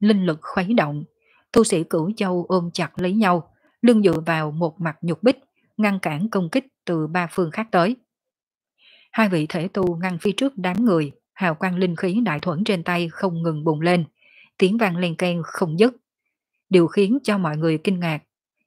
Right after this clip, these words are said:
là nhân số Huyền Vũ Tông tuy rằng nhiều, gần gấp đôi so với phe mình, nhưng sau khi bị trùng tộc ký sinh khống chế,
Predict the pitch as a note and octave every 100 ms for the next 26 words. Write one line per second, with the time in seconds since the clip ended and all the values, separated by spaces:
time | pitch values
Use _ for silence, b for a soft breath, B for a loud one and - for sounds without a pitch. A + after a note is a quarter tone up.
0 | _ F3 E3 D#3 D#3 D#3 F3+ F3 - F#3+
1 | A#3+ E3+ D3 D#3+ - F#3+ E3+ F#3+ E3+ F3
2 | D#3 E3 D#3 D3+ - G3 F#3 E3 E3 B3
3 | - F#3+ F3+ E3 F#3+ F3 A3+ F#3+ E3+ E3
4 | D3 - b b b b - A3+ A3+ A3
5 | G#3 E3+ D3+ F3+ D3+ E3+ D3+ - F#3+ A#3
6 | G#3 F3 E3 F3+ F#3+ F3+ A3